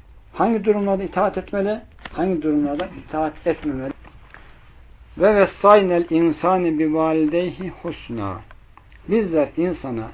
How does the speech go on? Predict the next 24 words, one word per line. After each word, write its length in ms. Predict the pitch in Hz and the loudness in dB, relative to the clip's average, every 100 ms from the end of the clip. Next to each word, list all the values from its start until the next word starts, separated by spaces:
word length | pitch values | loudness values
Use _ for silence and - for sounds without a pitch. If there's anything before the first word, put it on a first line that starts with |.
| - | -4
anne 340 | 160 175 160 135 | 0 2 2 0
babasına 360 | 156 147 - - | 0 -2 -6 -4
iyilik 280 | 160 156 - | -4 -2 -6
yapmasını 440 | - 147 - 151 | -6 -8 -8 -10
tavsiye 420 | - 120 107 113 | -10 -14 -12 -14
ettik, 200 | 101 - - | -14 -16 -6
emrettik. 420 | 165 135 101 - - - - - - - - - - - - - - - - - - - - | -4 -4 -8 -16 -20 -20 -20 -20 -20 -20 -20 -18 -18 -18 -20 -20 -20 -20 -20 -20 -20 -8 0
Ve 80 | 208 | 4
in 260 | 226 220 | 4 4
cahedake 880 | 185 190 180 185 185 196 190 170 160 | 6 8 8 6 8 8 8 2 -2
li 100 | 170 | -2
tuşrike 580 | - 185 - - 170 147 | -6 -10 -10 -4 -2 0
bi 220 | 165 170 | 2 2
ma 240 | 156 165 170 | 4 4 4
leyse 440 | 156 156 147 143 | 4 4 2 -2
leke 280 | 147 151 156 | -2 -2 -4
bihi 300 | 123 143 151 160 | -4 -4 -4 -2
ilmun 420 | 175 170 156 156 | -2 0 2 0
fe 200 | - 160 | -2 0
la 200 | 151 151 | 0 0
tutihuma. 760 | - - 139 127 101 101 87 78 - - - - | -6 -10 -10 -10 -10 -10 -10 -12 -18 -20 -20 -18
Şayet 480 | - 190 220 202 - - - - - - 170 | 0 8 8 8 4 -2 -20 -20 -20 -6 2
onlar 440 | 190 170 143 123 - | 4 4 2 0 0
seni 300 | 175 160 | 2 4